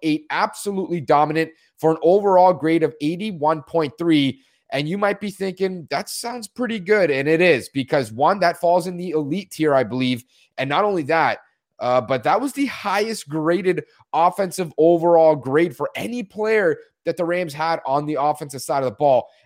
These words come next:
Alaric Jackson, if you had him as the highest graded Ram coming out of this game, I'm ready to sign a check over you. Just send it to me,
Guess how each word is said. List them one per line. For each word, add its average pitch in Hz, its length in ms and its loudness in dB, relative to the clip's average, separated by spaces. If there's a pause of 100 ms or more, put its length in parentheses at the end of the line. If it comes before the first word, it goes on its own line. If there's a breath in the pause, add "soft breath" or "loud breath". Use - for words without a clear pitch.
(120)
Alaric 214 480 0
Jackson, 156 420 0
if 110 160 -16
you 226 160 -6
had 185 300 -2
him 131 260 -4 (300 soft breath)
as 147 180 -2
the 147 120 0
highest 175 460 -2
graded 175 400 -2
Ram 160 300 0
coming 156 280 -4
out 151 100 0
of 151 80 -4
this 143 160 -6
game, 143 400 -2 (500)
I'm 202 240 0
ready 202 200 2
to 156 120 -4 (220)
sign 185 340 0
a 175 60 0
check 151 320 -2
over 117 160 -2
you. 98 100 -8
Just 135 200 -8
send 196 200 -2
it 185 100 -8
to 170 80 -6
me, 175 300 -4